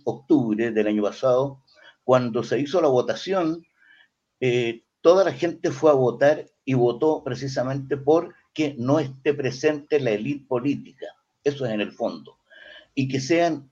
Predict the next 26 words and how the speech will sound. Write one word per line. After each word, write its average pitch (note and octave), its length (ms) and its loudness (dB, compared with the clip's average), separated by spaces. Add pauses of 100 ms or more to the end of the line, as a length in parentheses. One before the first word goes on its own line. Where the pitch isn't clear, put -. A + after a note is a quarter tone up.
(100)
personas D#3+ 680 -2
independientes, B2+ 960 -2 (260)
no D3 160 2
necesariamente, D3+ 1120 0 (460)
eh, A2+ 440 0 (1300)
de C#3 180 6
los C3+ 240 2
partidos C3 460 0
políticos, D3+ 480 -2
ni C3+ 100 2
mucho G3+ 340 2
menos B2+ 520 -2
de, A#2 440 -2
de, A2 240 -6
del, G#2+ 280 -6 (100)
del, A#2 280 -6 (240)
del C3 240 0
Parlamento D3+ 840 2 (220)
o C3 240 8
personas E3 460 -2
que D3+ 80 -2
ocupan D3+ 420 -2
cargos C#3 420 -2
públicos A#2 480 0
hoy F#2+ 120 -8
día. D#2 340 -16